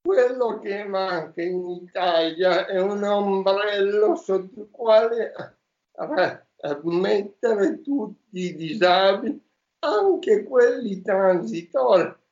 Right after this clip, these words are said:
perché laddove uno, eh, per un incidente si rompe una gamba, un braccio, che,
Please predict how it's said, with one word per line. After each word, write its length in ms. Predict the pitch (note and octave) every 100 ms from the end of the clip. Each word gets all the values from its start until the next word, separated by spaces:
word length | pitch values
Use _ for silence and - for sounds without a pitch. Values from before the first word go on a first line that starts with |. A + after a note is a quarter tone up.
| _
perché 480 | - F#3+ - - A2
laddove 920 | A#3 B3+ C4 C4 C#4 C#4 A#3+ G#3 F#3+ A3
uno, 640 | A#3 A3+ G#3 F3+ - - _ _ _ _ _ _ -
eh, 380 | D#3+ D3 D3 -
per 340 | F#3 G3+ A3
un 220 | G#3+ G3+
incidente 920 | G3 F3+ - G#3 G#3 A3 G#3 F3+ F3+ C#4
si 140 | - F#3
rompe 540 | F#3+ G3+ G3 F#3+ -
una 280 | G3 F#3+ F#3
gamba, 560 | F#3 F#3+ F#3+ F#3+ F#3+ F#3
un 140 | F#3
braccio, 960 | F#3 F#3+ F#3 - _ _ _ - F#3+ -
che, 320 | F3+ - -